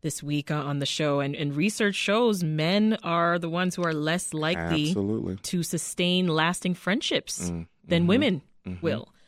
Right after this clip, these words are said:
Speaker 1: So I think something as simple as, as flowers, uh,
Speaker 2: Mm-hmm.
Speaker 1: you know, the work that you're doing, I think, I feel like that could have a big impact, no?
Speaker 2: Yeah. Yeah, so June is Men's Health Month, act-, actually, and so,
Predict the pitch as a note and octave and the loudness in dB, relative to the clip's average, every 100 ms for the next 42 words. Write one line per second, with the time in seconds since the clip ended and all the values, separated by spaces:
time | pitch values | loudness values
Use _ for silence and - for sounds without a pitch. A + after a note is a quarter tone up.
0 | _ _ _ - F#3+ E3+ D#3+ D#3 E3+ E3 | _ _ _ -4 2 2 2 0 -2 -2
1 | E3 D#3 D#3 D3+ - D#3 - D#3+ D#3 D#3 | -4 -2 -2 -2 -4 -4 -2 0 0 0
2 | D#3 - D3+ - C#3 D#3+ A3+ D3+ E3 - | -4 -8 -10 -6 -4 -2 0 0 -2 -2
3 | G2+ G#2+ D#3+ D3 D#3 D#3 - D3 D#3+ A3+ | -2 0 -2 -2 -2 -2 -2 -2 -2 -2
4 | D#3 C#3 C#3+ E3+ D3+ C#3+ F#3 E3+ - D3+ | -2 -4 -6 -6 -8 -6 -2 -2 -2 -6
5 | D3 C#3 C#3+ C#3+ - _ _ _ - D3+ | -6 -6 -6 -8 -12 _ _ _ -8 -2
6 | F3 G#3+ D4 D3+ - - _ - A2 B2 | 0 -2 -4 -8 -10 -20 _ -2 0 -2
7 | - - _ - - C3 A#2+ - A#2 F#2 | -4 -16 _ -10 0 0 2 0 0 0
8 | G#2 A#2+ C3 G#2 F#2 F2 F#2 F#2+ G2 F#2 | 0 0 0 0 -2 -4 -2 0 0 -2
9 | F2+ A2 F2 E2 G#1+ - F2 - - F2+ | -2 -2 -4 -6 -6 -8 -10 -8 -4 -2
10 | - F2+ F#2 C2 F2 F#2 - F2+ F2 | -2 -2 0 2 0 -2 -2 0 0